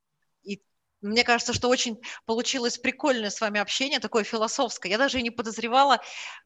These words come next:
что вы такой глубокий философ. Было, мне лично было очень прикольно. Спасибо большое.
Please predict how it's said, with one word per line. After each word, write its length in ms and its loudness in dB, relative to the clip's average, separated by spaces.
что 180 -6
вы 120 0
такой 240 0
глубокий 380 -4
философ. 540 -6
Было, 440 0
мне 220 2
лично 280 2
было 180 4
очень 340 2
прикольно. 440 -4
Спасибо 360 0
большое. 560 2